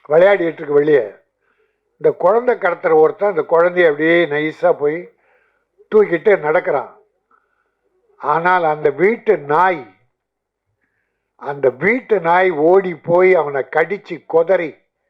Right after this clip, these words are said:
அந்த ந-, குழந்தையை காப்பாத்துச்சு. இப்போ ஒரு அஞ்சு நாள் ஆச்சு நான் பார்த்து.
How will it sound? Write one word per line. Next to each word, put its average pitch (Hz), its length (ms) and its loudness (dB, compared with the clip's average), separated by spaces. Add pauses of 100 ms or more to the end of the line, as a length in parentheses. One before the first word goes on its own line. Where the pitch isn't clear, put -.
(960)
அந்த 139 240 -8
ந-, 131 260 -8
குழந்தையை 208 480 2
காப்பாத்துச்சு. - 680 -6 (760)
இப்போ 156 200 -10
ஒரு 160 100 0
அஞ்சு 170 260 -4
நாள் 190 220 0
ஆச்சு 127 260 -8
நான் 113 180 -16
பார்த்து. - 220 -12